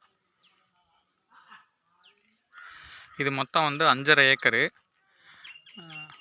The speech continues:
போரு, ஃப்ரீ சர்வீஸு, கேணி எல்லாமே இருக்கு. தென்னை மரம் வந்து ஒரு எழுபது மரத்திட்ட இருக்கு.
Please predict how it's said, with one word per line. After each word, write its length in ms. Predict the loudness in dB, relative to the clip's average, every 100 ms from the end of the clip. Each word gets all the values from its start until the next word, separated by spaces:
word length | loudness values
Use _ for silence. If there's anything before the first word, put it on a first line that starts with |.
| _ -20 -20 -20 _ -20 _ _ _ _ _ -20 -20 -20 -20 -6
போரு, 340 | 2 2 2 -2
ஃப்ரீ 140 | -2 -2 0
சர்வீஸு, 360 | -2 -2 -8 -4
கேணி 220 | -2 -2
எல்லாமே 320 | -4 -6 -6 -8
இருக்கு. 380 | -8 -12 -18 -18 -20 _ _ _ _ _ _ -20 _ _ _ _ _ _ _ _ _ _ _ _ _ _ _ _ _ _ _ _ _ _ _ _ _ _ -20 -20 -20 -20 _ _ -20 -20 -14 -12 -12 -16 _
தென்னை 260 | -2 2 4
மரம் 240 | 4 4
வந்து 240 | 4 2 2 4 2 0 -2 -4 -10 -14 -20 _ _ _ -16
ஒரு 220 | -8 -4
எழுபது 280 | -2 -2 -2
மரத்திட்ட 440 | -2 -4 -6 -12
இருக்கு. 380 | -12 -10 -12